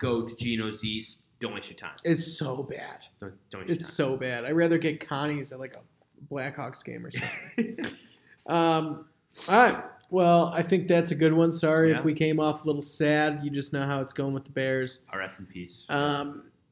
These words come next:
Speaker 1: It'll be okay.
Speaker 2: I'm gonna cry again.
Speaker 1: It'll be okay. Uh, Bears,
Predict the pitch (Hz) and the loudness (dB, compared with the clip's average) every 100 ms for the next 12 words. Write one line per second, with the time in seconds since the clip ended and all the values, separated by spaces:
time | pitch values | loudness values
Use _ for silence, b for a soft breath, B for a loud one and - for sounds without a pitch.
0 | _ _ _ _ _ _ _ _ - - | _ _ _ _ _ _ _ _ -20 -14
1 | B B B B B B _ _ _ _ | B B B B B B _ _ _ _
2 | _ _ _ _ _ _ B B B B | _ _ _ _ _ _ B B B B
3 | _ - 120 123 117 110 92 85 - 156 | _ -12 -8 -2 -2 -2 -6 -10 -8 -6
4 | 156 - - - - - - 120 117 117 | -6 -8 -12 -14 -16 -14 -8 -4 -2 -2
5 | 110 92 87 - - 104 107 101 98 - | -2 -6 -8 -12 -2 2 4 4 2 -8
6 | - - 131 143 165 - - | -10 0 4 4 2 -2 -8